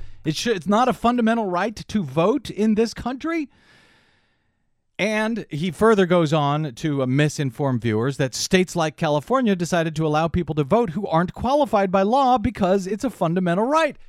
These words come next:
Totally wrong. Totally making that up. Totally pulling that out of his rear end. It's unbelievable. Are you kidding, Judge? Uh, Des, we gotta see if we can get Napolitano on the show.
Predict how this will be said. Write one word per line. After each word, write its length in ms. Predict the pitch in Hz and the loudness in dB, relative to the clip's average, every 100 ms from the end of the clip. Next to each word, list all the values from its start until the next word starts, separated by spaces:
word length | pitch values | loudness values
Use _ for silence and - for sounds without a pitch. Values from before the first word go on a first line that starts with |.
| - | -12
Totally 540 | - 330 359 359 349 339 | -6 -2 0 2 0 2
wrong. 480 | 330 320 311 233 - _ - | 4 4 4 0 -6 _ -4
Totally 480 | - 339 320 320 | 2 2 2 0
making 380 | 311 285 277 269 | 0 0 0 -4
that 180 | 247 226 | -2 0
up. 220 | 220 220 - - | 0 -2 -8 -14
Totally 460 | - 302 311 294 302 | 0 2 2 2 0
pulling 440 | - 269 277 277 | 2 2 4 4
that 180 | 240 226 - | 4 0 0
out 240 | 190 214 | 0 0
of 220 | - 196 165 | 0 -2 0
his 260 | 208 185 | -4 -4
rear 420 | 143 175 180 185 - | -4 -2 -2 -4 -6
end. 340 | 151 160 117 - 180 | -6 -4 -4 -8 -10
It's 200 | 170 156 - - | -6 -6 -8 -2
unbelievable. 1700 | 190 190 202 196 - _ 202 190 185 202 233 269 226 196 156 113 80 _ _ _ _ _ _ _ _ _ _ _ _ _ _ _ _ | 0 0 -2 -6 -14 _ -2 -2 -2 0 4 4 4 4 4 2 0 _ _ _ _ _ _ _ _ _ _ _ _ _ _ _ _
Are 100 | 180 | -2
you 200 | 185 196 | 0 -2
kidding, 520 | - - - 254 294 254 | -4 -4 -2 0 2 2
Judge? 540 | 240 269 285 220 147 | 4 4 4 0 -2
Uh, 440 | 156 165 165 160 156 | 2 6 6 4 2
Des, 220 | 175 165 | -2 -4
we 80 | 156 | -4
gotta 220 | 156 135 | -2 -2
see 100 | - | -4
if 80 | 123 | -8
we 80 | 117 | -8
can 80 | 110 | -12
get 140 | 117 | -14
Napolitano 580 | 101 107 87 - 85 78 | -12 -8 -8 -8 -10 -10
on 140 | 76 | -12
the 80 | 73 | -16
show. 180 | - | -18